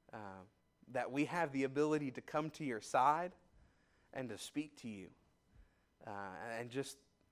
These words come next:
you're the God of the universe, yet you wanna know me intimately.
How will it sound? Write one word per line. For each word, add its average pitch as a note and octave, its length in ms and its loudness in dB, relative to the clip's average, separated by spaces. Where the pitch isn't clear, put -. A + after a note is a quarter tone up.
you're D#3 120 4
the D#3+ 60 2
God D#3+ 220 10
of E3 80 4
the D3+ 60 -2
universe, C#3+ 680 -2
yet C3+ 220 0
you C3+ 140 -2
wanna C3+ 240 2
know C3 360 2
me C3 180 0
intimately. G#2+ 640 -10